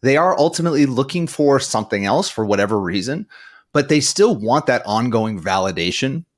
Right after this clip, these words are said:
from women. So it's like the moment they feel a woman slipping away, they'll text her, maybe they'll sleep with her, they'll get their, the, their sexual needs met. They might even have her over for dinner and she'll cook him dinner because,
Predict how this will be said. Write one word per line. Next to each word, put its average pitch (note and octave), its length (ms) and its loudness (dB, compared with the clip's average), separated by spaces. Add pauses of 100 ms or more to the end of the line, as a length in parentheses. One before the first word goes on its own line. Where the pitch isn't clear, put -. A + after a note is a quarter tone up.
(220)
from G#2+ 180 -2
women. D#3 340 0
So C3 320 4
it's B2 120 -2
like A#2+ 160 2
the B2 60 -4
moment A#2+ 360 -2
they C#3 100 2
feel B2+ 180 2
a G#2+ 40 2
woman G#2 200 -4
slipping F#2 300 -8
away, C#3+ 320 0
they'll G2+ 140 -4
text - 380 -6
her, C3+ 200 2
maybe G2+ 400 -2 (300)
they'll F#2+ 100 -8
sleep C#3+ 280 0
with C#3 160 2
her, B2+ 380 2
they'll F#2+ 160 -4
get F#2 160 -6
their, F2 240 -2
the, E2+ 380 -4
their F2 100 -10
sexual C3 380 -2
needs B2 260 -2
met. G#2+ 320 0
They A2 80 0
might A#2 160 0
even F2 240 -6 (120)
have G#2+ 200 -2
her G#2 120 2
over F2 180 -2
for - 240 -14
dinner C#3 420 2
and A2+ 80 -2
she'll G#2+ 160 -4
cook - 260 0
him D4 140 4
dinner C3 320 2
because, B2+ 380 0